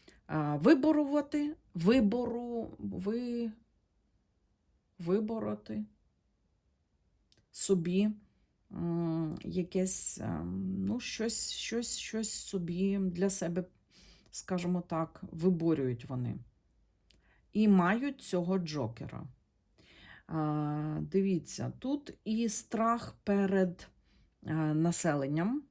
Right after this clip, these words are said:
е, злість людей теж є.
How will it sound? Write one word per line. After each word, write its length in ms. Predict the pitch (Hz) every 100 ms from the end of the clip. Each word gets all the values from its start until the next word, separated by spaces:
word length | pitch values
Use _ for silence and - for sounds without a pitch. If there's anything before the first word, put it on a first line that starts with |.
| _ - - -
е, 320 | 175 170 170
злість 640 | 165 165 190 180 - - - -
людей 640 | 160 160 131 135 147 294 - _ _ - - - _
теж 340 | - 175 147 180
є. 380 | 156 175 214